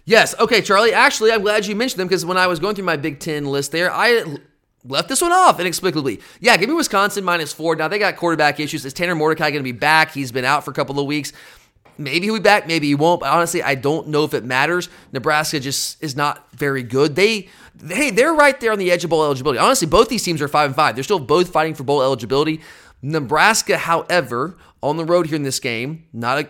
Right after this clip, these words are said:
not great for them. They're better at home, obviously, like most teams are. They can't throw the ball to save their lives. They're good on defense. Offensively, they're just very challenged. Wisconsin's banged up right now. Again, quarterback situation's been banged up. Braylon Allen, their starting running back, really good running back, one of the better running backs in the Big Ten, he's been banged up.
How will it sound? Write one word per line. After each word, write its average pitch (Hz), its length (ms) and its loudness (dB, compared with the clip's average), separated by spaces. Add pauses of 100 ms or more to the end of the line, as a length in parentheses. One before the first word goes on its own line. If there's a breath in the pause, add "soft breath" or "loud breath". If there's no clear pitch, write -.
not 139 200 -4
great 156 240 0
for 139 100 -8
them. 117 140 -4
They're 131 100 -4
better 131 300 -2
at 139 80 -2
home, 139 260 -2
obviously, 117 400 -2
like 123 160 -4
most 117 220 -6
teams 120 240 -8
are. 113 260 -4 (280 loud breath)
They 143 300 0
can't 175 320 -6
throw 180 100 -2
the 165 60 -2
ball 156 120 2
to 151 60 0
save 139 180 -2
their 160 80 -2
lives. 117 340 -2
They're 135 100 -2
good 143 220 -2
on 180 160 0
defense. 127 360 -8
Offensively, 151 420 -4
they're 143 100 -2
just 127 320 -8
very 135 300 -4
challenged. 120 480 -8 (320 loud breath)
Wisconsin's 190 640 -2
banged 196 320 0
up 180 180 2
right 123 100 -2
now. 107 120 -4
Again, 120 360 -6 (220)
quarterback 170 360 0
situation's 160 540 -4
been 160 200 -4
banged 151 300 -2
up. 156 240 0 (180 loud breath)
Braylon 139 240 -2
Allen, 151 300 0
their 135 100 -4
starting 139 400 -4
running 147 240 -2
back, 147 220 -2
really 139 160 -2
good 135 100 -4
running 139 160 -2
back, 135 140 -4
one 135 100 -4
of 120 40 -8
the 113 40 -2
better 127 100 -2
running 131 160 -4
backs 123 240 -4
in 135 60 -10
the 113 60 -8
Big 113 180 -8
Ten, 147 180 -6
he's 139 200 -8
been 156 200 -6
banged 151 280 -2
up. 156 200 0